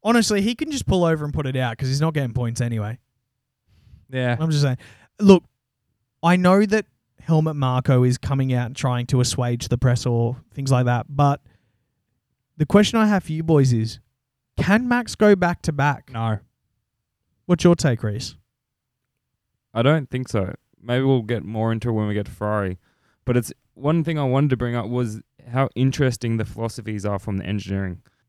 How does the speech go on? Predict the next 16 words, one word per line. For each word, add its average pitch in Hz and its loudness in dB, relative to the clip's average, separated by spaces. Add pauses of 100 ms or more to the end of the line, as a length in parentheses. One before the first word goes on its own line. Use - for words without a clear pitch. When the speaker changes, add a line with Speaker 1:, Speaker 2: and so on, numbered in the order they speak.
(140)
Speaker 3:
You 107 -8
see 127 2
Horner 117 -4
coming 107 -4
out 98 -6
and 101 -6
he 107 0
says, 98 -4
quote, 104 -4 (600)
"I 107 -2
would 110 0
rather 123 2
fix - -8
a 110 0
fast 117 -4
car 95 -2